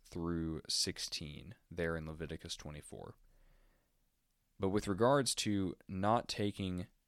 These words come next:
the name of the Lord irreverently or disrespectfully,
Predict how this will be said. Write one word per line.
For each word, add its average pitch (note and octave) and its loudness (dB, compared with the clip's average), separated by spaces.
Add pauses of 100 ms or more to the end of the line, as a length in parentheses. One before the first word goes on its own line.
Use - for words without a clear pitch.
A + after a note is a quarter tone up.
(320)
the F#2+ -2
name F#2 2
of E2+ -2
the F2+ -2
Lord E2+ 2
irreverently E2+ 0
or E2+ -6
disrespectfully, D#2+ -2